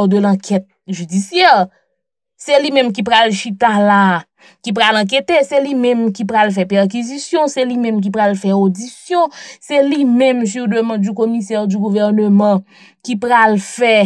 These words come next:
konparisyon, etsetera. Donk deja la jis enstriksyon an fòk li g on klèvwayans,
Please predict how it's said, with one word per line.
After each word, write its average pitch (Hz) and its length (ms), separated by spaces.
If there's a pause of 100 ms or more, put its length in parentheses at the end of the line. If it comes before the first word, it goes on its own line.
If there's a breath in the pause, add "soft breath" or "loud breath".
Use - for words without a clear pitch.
(320 loud breath)
konparisyon, 233 800
etsetera. 302 640 (760)
Donk 262 320
deja 240 320
la 254 140 (420 loud breath)
jis 302 400
enstriksyon 277 680
an 349 60 (240 loud breath)
fòk 285 280
li 277 120
g 247 80
on 277 160
klèvwayans, 240 800